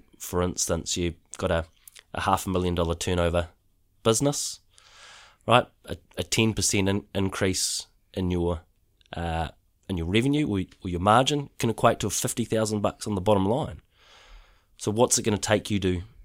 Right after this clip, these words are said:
to do that or achieve that? Let's turn that into a project so we can actually get that, that tangible result.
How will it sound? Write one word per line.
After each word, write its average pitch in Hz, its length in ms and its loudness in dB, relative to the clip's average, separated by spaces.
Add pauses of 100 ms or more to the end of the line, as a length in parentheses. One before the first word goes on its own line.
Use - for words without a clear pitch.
(140)
to 92 80 -4
do 98 240 0
that 110 120 0
or 80 140 -2
achieve 135 320 -4
that? - 240 -12
Let's - 240 -6
turn 107 220 -2
that 101 120 -2
into 95 240 -2
a 76 60 -2
project - 720 0 (540)
so - 140 -10
we 95 60 -8
can 98 140 2
actually 101 320 0
get 95 240 -4
that, 90 220 0 (500)
that - 160 -6
tangible 90 460 -4
result. 82 520 -2